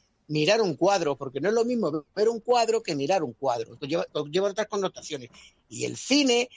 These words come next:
este cine de blanco y negro, el que ha llegado hasta nuestros días y el que hemos recuperado, porque luego habrá otras películas, eh, que, que es que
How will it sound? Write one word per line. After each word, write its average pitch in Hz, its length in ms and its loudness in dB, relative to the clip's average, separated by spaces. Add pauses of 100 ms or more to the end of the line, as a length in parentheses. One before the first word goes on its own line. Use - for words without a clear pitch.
(120)
este 202 320 0
cine 254 360 2
de 143 100 0
blanco 214 280 2
y 220 40 6
negro, 226 280 2
el 123 200 -4
que 139 100 -4
ha 165 80 4
llegado 254 340 4
hasta 156 200 -2
nuestros 185 380 -4
días 262 280 0
y 151 100 0
el 135 100 -2
que 151 80 2
hemos 208 180 2
recuperado, 196 520 -2
porque 214 180 -4
luego 120 200 -6
habrá 147 180 2
otras 170 220 -2
películas, 202 480 -2 (240)
eh, 170 100 -4
que, 233 180 -8 (100)
que - 1000 -6
es 226 80 0
que 262 240 2